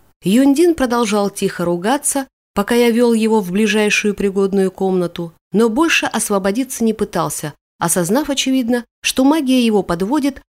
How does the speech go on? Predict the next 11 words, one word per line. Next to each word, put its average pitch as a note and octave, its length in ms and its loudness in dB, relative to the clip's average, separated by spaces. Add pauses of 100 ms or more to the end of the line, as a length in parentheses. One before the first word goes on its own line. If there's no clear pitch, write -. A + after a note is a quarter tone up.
(140)
а F#3 80 2
вырывать C4+ 400 2
из A#3 160 -4
пока A#3+ 300 -2
что A#3 280 -4
осторожной G#3 560 -2
хватки G3 500 -6
обожжённые E3+ 760 -2
руки C4 400 -4
себе F#3+ 340 -4
дороже. C#3+ 440 -4